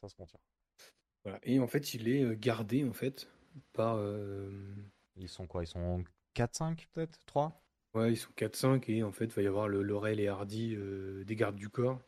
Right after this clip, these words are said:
Speaker 2: Donc,
Speaker 1: Ouais.
Speaker 2: euh, le gros baraque et le petit à la gâchette facile.
Speaker 1: Mais le gros baraque
Speaker 2: Euh.
Speaker 1: qui est toujours présent, hein, qui a, il y a toujours eu un gros baraque à un moment dans les Indiana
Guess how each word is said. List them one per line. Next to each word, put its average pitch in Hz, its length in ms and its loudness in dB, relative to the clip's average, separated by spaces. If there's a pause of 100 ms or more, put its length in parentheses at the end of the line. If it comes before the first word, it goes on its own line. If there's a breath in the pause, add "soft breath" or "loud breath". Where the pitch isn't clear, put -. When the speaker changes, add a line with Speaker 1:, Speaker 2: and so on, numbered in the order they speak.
(460 soft breath)
Speaker 2:
Donc, 113 140 0
Speaker 1:
Ouais. 110 100 0
Speaker 2:
euh, 101 60 0
le 110 160 2
gros 117 200 0
baraque 120 480 2
et - 20 -4
le 101 120 -2
petit - 280 -4
à 101 40 0
la 101 80 -2
gâchette 98 280 -4
facile. 120 440 -4 (380 loud breath)
Speaker 1:
Mais 127 220 2
le 127 140 2
gros 113 200 0
baraque 117 280 0
Speaker 2:
Euh. - 40 -8
Speaker 1:
qui 104 100 -4
est 104 80 0
toujours 135 280 -6
présent, 127 380 -2
hein, 98 80 -2
qui - 100 -2
a, 92 40 2
il 92 120 0
y 101 60 2
a 92 40 0
toujours 143 300 -2
eu 147 40 0
un 107 180 2
gros 92 200 0
baraque 101 380 0
à 95 60 0
un 85 60 0
moment 87 320 0
dans 82 160 0
les 78 200 0
Indiana 78 300 -2